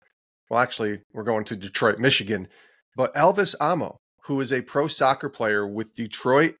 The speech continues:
F C in the U S L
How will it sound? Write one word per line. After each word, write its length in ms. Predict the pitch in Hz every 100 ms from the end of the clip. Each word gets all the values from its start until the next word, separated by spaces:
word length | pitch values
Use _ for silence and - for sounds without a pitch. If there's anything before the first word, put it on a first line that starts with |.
| 123
F 200 | 135 -
C 600 | - - 160 117 117 139 _
in 120 | 120
the 160 | 104 101
U 220 | 113 175 -
S 340 | 120 110 - -
L 340 | 107 92 95